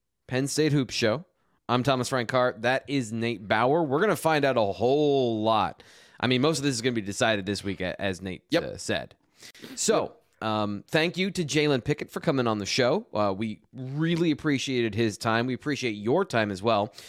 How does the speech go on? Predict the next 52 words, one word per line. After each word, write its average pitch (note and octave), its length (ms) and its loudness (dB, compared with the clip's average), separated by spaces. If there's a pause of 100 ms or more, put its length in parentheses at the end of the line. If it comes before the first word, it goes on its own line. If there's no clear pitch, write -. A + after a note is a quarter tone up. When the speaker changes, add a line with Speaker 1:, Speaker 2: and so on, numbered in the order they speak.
(220)
Speaker 1:
As E3+ 240 2
always, E3+ 560 2
should C3 220 0
have A#2 80 -2
said A#2+ 160 0
this A2+ 160 -2
earlier, A#2 340 0
subscribe C3+ 520 -2
to A#2+ 60 -4
Blue A#2+ 180 -2
White G#2+ 120 2
Illustrated A2+ 460 0
on G#2 180 -2
YouTube. A2 400 -4
Make A2+ 200 -6
sure A#2+ 260 -4 (240)
you A2+ 80 -4
hit C#3 240 0
the, B2 280 0
uh, A2 180 2
notification F3 640 0
button F#3 220 0
so E3 140 -4
you C3+ 120 0
know D3 140 4
when C3+ 200 0
the A#2+ 80 0
Hoop D3+ 160 -2
Show C#3+ 180 0
goes A#2 300 0
live, C#3 400 0
because B2+ 260 -4
it A2 120 -6
does B2 340 0 (240)
float E3+ 480 -2
a D#3+ 60 2
little E3 220 4
more D3+ 240 2
than D3 140 2
our C#3 180 2
other C3+ 200 2
shows, A#2+ 420 0
which A#2 220 -4
are, G#2+ 300 0 (300)
you A2+ 140 -2
know, G#2 280 -4
when B2 380 0
they C3 180 2
are A#2+ 240 4
during A#2 340 -2
the G2 80 -4
week. C3+ 360 -2